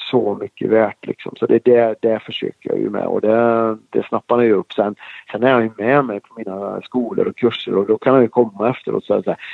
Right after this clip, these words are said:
"Jag stod och tjuvlyssnade lite på er", sa han, liksom, sådär. Så,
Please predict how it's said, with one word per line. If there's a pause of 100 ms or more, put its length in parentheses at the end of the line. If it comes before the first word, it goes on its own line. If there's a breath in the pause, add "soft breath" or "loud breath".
"Jag
stod
och
tjuvlyssnade
lite
på
er",
sa
han,
liksom, (100)
sådär.
Så,